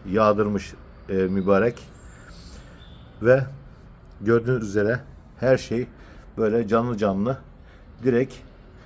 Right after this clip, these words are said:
biz giz-, gezdiğimiz arazide sadece, e, belki yarım saat içerisinde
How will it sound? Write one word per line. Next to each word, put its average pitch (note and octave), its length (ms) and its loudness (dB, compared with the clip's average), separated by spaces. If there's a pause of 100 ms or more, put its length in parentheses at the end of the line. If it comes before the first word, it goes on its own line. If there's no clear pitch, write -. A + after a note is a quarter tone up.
(240)
biz B2 380 -4
giz-, A#2+ 280 -6
gezdiğimiz G#2 560 0
arazide G#2+ 580 0 (360)
sadece, G#2 680 -2 (520)
e, G2+ 460 2 (120)
belki A#2+ 320 -2
yarım A#2 240 0
saat F#2+ 220 0
içerisinde F2+ 640 -6